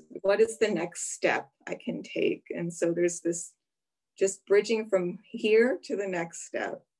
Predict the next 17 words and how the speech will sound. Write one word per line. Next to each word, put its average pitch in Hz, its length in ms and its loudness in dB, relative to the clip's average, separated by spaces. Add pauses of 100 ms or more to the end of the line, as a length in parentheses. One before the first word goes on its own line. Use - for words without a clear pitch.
(920)
And 170 920 -8 (100)
I 180 180 -2
like 202 340 -2
the 202 120 4
word 214 440 4
because 180 600 -2
it's 180 200 -2
a 175 80 2
verb, 175 500 0
it's - 220 -8
a 175 60 -4
noun, 185 760 -8
it's 220 180 -2
an 196 120 0
architectural 180 920 -2
thing. 170 580 -8 (1080)
It's, - 420 -4